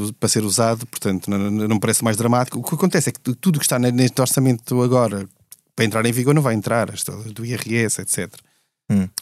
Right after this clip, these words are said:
Speaker 2: Ah, e te perguntar, essas, eh, esses anúncios de que o governo tem feito parangonas, eh, como por exemplo a questão dos escalões do I R S, eh, isso tem verdadeiros ganhos para as pessoas ou são só, ou estamos a falar apenas de trocos?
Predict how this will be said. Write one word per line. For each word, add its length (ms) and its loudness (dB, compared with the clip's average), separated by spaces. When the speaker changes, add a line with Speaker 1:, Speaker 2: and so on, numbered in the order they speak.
Speaker 2:
Ah, 140 0
e 60 4
te 100 0
perguntar, 380 2
essas, 420 0
eh, 280 6
esses 240 4
anúncios 360 4
de 440 -4
que 100 -4
o 40 4
governo 260 4
tem 140 2
feito 680 -2
parangonas, 720 0
eh, 100 -2
como 180 0
por 140 -4
exemplo 540 0
a 40 -6
questão 280 0
dos 100 -2
escalões 380 0
do 100 2
I 40 4
R 240 -2
S, 260 -4
eh, 300 4
isso 260 0
tem 120 4
verdadeiros 420 2
ganhos 280 2
para 140 -2
as 80 -4
pessoas 600 -2
ou 140 0
são 280 2
só, 200 0
ou 120 0
estamos 240 -2
a 40 -2
falar 320 2
apenas 340 0
de 60 -8
trocos? 380 -14